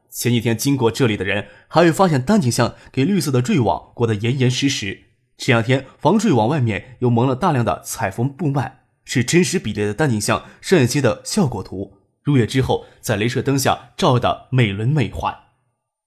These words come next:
张克咧着嘴笑了笑，跟陈飞荣说道：“这呀，是要给那个恶婆娘颜色看的。”十月十六号，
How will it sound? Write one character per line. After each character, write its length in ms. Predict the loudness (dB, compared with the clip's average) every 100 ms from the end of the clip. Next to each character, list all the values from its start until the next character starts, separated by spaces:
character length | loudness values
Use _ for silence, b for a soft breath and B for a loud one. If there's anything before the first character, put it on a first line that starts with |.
| _
张 160 | 0 2
克 100 | 4
咧 160 | 4 4
着 120 | 2
嘴 120 | 0
笑 200 | 2 2
了 100 | 2
笑， 360 | 4 2 0 -6
跟 160 | -2 -2
陈 220 | -2 -2
飞 80 | 0
荣 160 | -2
说 160 | -2 0
道 460 | 0 0 -4 _ _ _ _ _ _ _ _ _ _ _ _ -20 -10
：“这 240 | 0 2
呀， 280 | 2 0 -4 b b
是 140 | 0
要 60 | 2
给 100 | 2
那 80 | 0
个 80 | 0
恶 200 | 2 2
婆 120 | 4
娘 160 | 2
颜 180 | 2 0
色 160 | 0 2
看 240 | 2 4
的。” 340 | 4 2 -2 -16 _ _ _ _ _ _ _ _ _ _ _ _ _ _ _
十 260 | -10 2 4
月 120 | 4
十 140 | 4
六 120 | 2
号， 320 | 2 0 -4